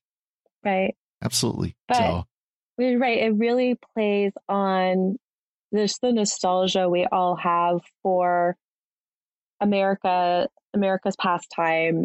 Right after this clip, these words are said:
Speaker 1: our own childhoods, um, and the time when we were talking before, when things were, was simpler for all of us, um, you know, whether it was the eighties or our childhood. <laughs> Um,
Speaker 2: Mm-hmm.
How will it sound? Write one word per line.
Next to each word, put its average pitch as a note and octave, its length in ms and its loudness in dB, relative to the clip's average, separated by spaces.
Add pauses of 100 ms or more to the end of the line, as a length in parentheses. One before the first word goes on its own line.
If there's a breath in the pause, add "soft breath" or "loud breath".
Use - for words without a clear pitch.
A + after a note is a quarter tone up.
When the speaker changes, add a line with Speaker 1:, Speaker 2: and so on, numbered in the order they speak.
Speaker 1:
our F#3+ 200 0
own G3 300 0
childhoods, F3 960 -2 (600)
um, F3 440 -2 (100)
and A#3+ 180 0
the A#3+ 60 0
time C4 460 0
when A3 320 2
we A3 140 -2
were G3+ 100 0
talking G3+ 220 0
before, G#3 380 0
when G3 200 2
things G3+ 360 0
were, F#3+ 160 2
was F#3+ 300 0
simpler F3+ 500 0
for - 140 -2
all F#3 220 0
of - 80 -2
us, D#3 200 0 (600)
um, G#3 420 0 (800)
you G3 140 2
know, E3 100 0
whether F#3+ 300 2
it - 80 0
was F3 200 0 (560)
the F#3+ 80 0 (120)
eighties F#3 500 0
or E3 280 0
our E3+ 200 0
childhood. A#3+ 480 0
<laughs> C#4 240 0 (400 loud breath)
Um, C#4+ 120 -2
Speaker 2:
Mm-hmm. A3 400 2